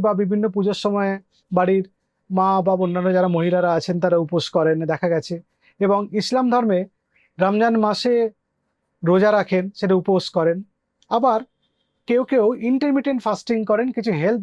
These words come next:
বেনিফিটস পাওয়ার জন্য। এই উপবাস করলে বা উপোস করলে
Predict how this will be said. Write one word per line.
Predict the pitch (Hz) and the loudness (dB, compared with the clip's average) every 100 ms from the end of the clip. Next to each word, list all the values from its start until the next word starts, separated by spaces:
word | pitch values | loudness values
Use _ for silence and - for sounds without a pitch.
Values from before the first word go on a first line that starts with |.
| 202 | 0
বেনিফিটস | 196 190 190 - - | 0 0 -4 -4 -2
পাওয়ার | 147 131 123 | 0 -2 -4
জন্য। | 139 143 - _ _ _ _ - _ _ _ - | -8 -8 -18 _ _ _ _ -20 _ _ _ -8
এই | 247 339 - 262 | -6 -8 -8 -6
উপবাস | 226 302 311 311 - 311 | -2 2 2 0 -2 0
করলে | 294 233 220 240 | 2 2 4 2
বা | 262 240 | 2 -2
উপোস | - 285 - - | -2 -2 -2 0
করলে | 285 233 | 0 2